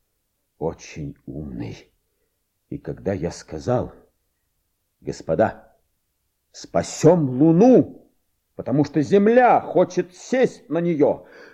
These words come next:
то все в ту же минуту бросились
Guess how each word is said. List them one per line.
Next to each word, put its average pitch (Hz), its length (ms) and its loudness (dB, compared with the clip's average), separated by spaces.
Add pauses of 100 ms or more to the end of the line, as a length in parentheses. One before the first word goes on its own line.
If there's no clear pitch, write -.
(180)
то 123 220 -4 (100)
все 151 760 2 (520)
в - 100 -20 (120)
ту 185 220 4
же 131 160 -4
минуту 160 600 0
бросились 190 1000 -2